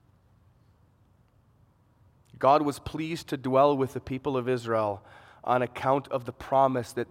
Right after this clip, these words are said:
that was going to happen. God blessed his people because of the certainty that Christ would come and make the real perfect sacrifice.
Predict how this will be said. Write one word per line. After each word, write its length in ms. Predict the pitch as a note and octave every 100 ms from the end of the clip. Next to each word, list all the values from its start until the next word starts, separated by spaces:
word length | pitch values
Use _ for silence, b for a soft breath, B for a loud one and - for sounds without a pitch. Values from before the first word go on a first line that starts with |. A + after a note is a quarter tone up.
| A2+ G#2+
that 280 | A#2+ C#3+
was 200 | C#3+ C3+
going 280 | A#2+ A#2+ A#2
to 120 | -
happen. 520 | A2 G#2 - - A2+ - _ _ _ _ _ _ _ _ _ _ _ _ _ b b b b _ _ _ _ _ _ _ _ _ _ _ _ _ _ _ _ _ _ _ _ _ _ _ _ _ -
God 440 | B2 C3 C#3+ C#3 B2 - - _ _ _
blessed 680 | A#2+ A#2 C#3 D3 F3 - -
his 220 | F3+ D#3
people 560 | - E3 D#3 C#3 A#2+ G#2 - _ _ _ _ _ _ _ _ _ _ _ -
because 320 | C3 D#3 D3
of 120 | C#3+
the 60 | D3+
certainty 840 | - - E3 F3 F#3 - D#3+ B2+
that 320 | B2 A#2+ -
Christ 420 | - D#3+ F#3 F3
would 180 | E3+ D#3
come 300 | - D#3+ C#3+
and 100 | B2+
make 200 | C3+ C3
the 100 | C3+
real 300 | B2+ C#3+ E3+
perfect 380 | - D#3 D3 C#3
sacrifice. 800 | - B2 - A2+ A2 B2+ A2+